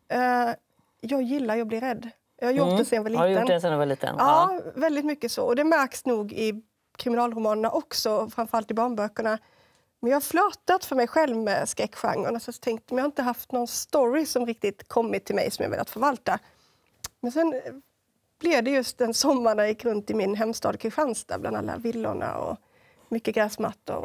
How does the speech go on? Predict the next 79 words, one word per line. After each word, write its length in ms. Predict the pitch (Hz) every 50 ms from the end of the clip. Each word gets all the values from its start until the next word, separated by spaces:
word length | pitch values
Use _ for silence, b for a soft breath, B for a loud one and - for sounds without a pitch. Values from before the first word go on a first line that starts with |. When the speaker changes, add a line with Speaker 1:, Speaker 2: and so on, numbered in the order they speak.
| -
Speaker 1:
folk 40 | - 151
Speaker 2:
Allt 100 | - -
är 40 | 170
Speaker 1:
som 120 | 170 175 170
grillar. 140 | 165 156
Speaker 2:
ordnat 400 | 151 143 139 143 139 131 - -
och 60 | 139 - -
Speaker 1:
Allt 200 | 277 330 339 339
är 40 | 240
Speaker 2:
fridfullt. 240 | 320 285 277 - 339 330
Speaker 1:
ordnat. 360 | 294 262 269 254 226 214 - _
Jag 120 | - 269
Speaker 2:
Mm. 120 | 269 285
Speaker 1:
bara, 140 | 285 247 - 233
nej, 380 | 254 277 277 277 262 240 233
det 60 | 226
här 160 | 233 226 247 226 -
håller 320 | - 269 247 214 202 180 -
inte, 320 | - 202 - _ - 233
<laughs> 40 | -
Speaker 2:
Mm, 180 | 269 277 285 -
det 60 | 330
Speaker 1:
brukar 180 | 359 - - 277
jag 80 | 185 180
Speaker 2:
kan 60 | 185
Speaker 1:
säga. 100 | 180 214
Speaker 2:
inte 160 | 262 - 302
vara 180 | 208 269 233 220
så 160 | 196 180 - 214
här. 180 | - 196 196
Speaker 1:
Det 60 | 165
kan 140 | - 359 359
inte 220 | 370 370 - 349 330
vara 200 | 320 311 302 302
så 100 | - 269
här 120 | 247 226
bra. 260 | 220 233 214 208 214
Och 120 | - 247 277
jag 240 | 302 302 294 294
är 60 | 285 277
själv 320 | - 349 330 294 262 240
inte 240 | 269 269 262 - 233
så 120 | - 254
trygg 340 | - - - 370 254 202 190
i 60 | 214
just 280 | 208 196 196 - - -
hus 240 | 240 214 190 - -
och 100 | 214 220
villor 320 | 247 240 233 240 254 247
utan 380 | 220 220 - - 208 - 214 -
föredrar 340 | - - 240 220 - -
lägenhet. 440 | 175 190 - - - 208 208 202 - - _ b b b b b b b b
Speaker 2:
För 180 | - - 175 180
att 160 | 185 175 170
du 80 | - 170
är 220 | 156 156 151 156
rädd? 300 | 160 196 220 156 - 101
Speaker 1:
Ja, 60 | 123 127
men 140 | 139 160
jag 220 | - 294 311 349 359
Speaker 2:
Mörkrädd? 220 | 370 - - 311
Speaker 1:
tänker 220 | - - - - 330
att 140 | 330 320 -
det, 240 | 339 330 311 294 -
jag 260 | - 285 311 320 349
är 40 | 359
lite 280 | 359 381 359 - 359
mörkrädd 500 | 339 339 339 339 - - - 311 302 294
och 80 | 311 311
sen 180 | 311 311 294
lite 240 | 294 302 294 - 285
det 60 | 269
här 200 | 269 269 262 233
att 200 | 233 - _ -
ett 360 | 233 - - - - 247 - -
hus 320 | 311 262 240 240 - -
är 60 | 254
så 160 | 247 - 233
liksom 380 | 220 214 226 - - 208 214 233